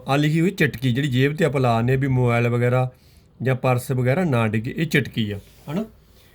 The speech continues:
ਜੇ ਕਿਸੇ ਭੈਣ ਨੂੰ ਚਟਕੀ ਨਹੀਂ ਲਾਉਣੀ ਆਉਂਦੀ ਜਾਂ ਕਾਲਰ ਨਹੀਂ ਪੇਸਟਿੰਗ ਆਉਂਦਾ, ਹਨਾ, ਕਰਨਾ, ਤਾਂ ਉਹ ਸਾਨੂੰ ਕੁਮੈਂਟ ਬਾਕਸ ਦੇ ਵਿੱਚ ਦੱਸਿਆ ਕਰੋ, "ਬਾਈ, ਸਾਨੂੰ ਚਟਕੀ ਨਹੀਂ ਲਾਉਣੀ ਆਉਂਦੀ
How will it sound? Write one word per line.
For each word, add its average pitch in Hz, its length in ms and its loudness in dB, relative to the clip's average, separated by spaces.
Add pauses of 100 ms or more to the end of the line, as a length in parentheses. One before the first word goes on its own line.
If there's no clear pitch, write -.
(140)
ਜੇ 147 180 0
ਕਿਸੇ 175 260 -2
ਭੈਣ 170 380 2
ਨੂੰ 147 200 -4
ਚਟਕੀ 147 440 -6
ਨਹੀਂ 165 220 -2
ਲਾਉਣੀ 165 220 -2
ਆਉਂਦੀ 147 420 -2 (400)
ਜਾਂ 151 180 -4
ਕਾਲਰ 139 380 -2
ਨਹੀਂ 143 240 -2
ਪੇਸਟਿੰਗ 143 460 -4
ਆਉਂਦਾ, 135 280 -2
ਹਨਾ, 202 220 -2
ਕਰਨਾ, 139 400 -4 (540)
ਤਾਂ 175 80 -6
ਉਹ 202 80 2
ਸਾਨੂੰ 202 180 0
ਕੁਮੈਂਟ 170 380 -2
ਬਾਕਸ 196 280 -2
ਦੇ 175 100 -6
ਵਿੱਚ 160 140 -6
ਦੱਸਿਆ 135 280 -6
ਕਰੋ, 139 160 -2
"ਬਾਈ, 151 160 -2
ਸਾਨੂੰ 165 300 -6
ਚਟਕੀ 147 340 -2
ਨਹੀਂ 143 140 2
ਲਾਉਣੀ 147 220 0
ਆਉਂਦੀ 147 320 -2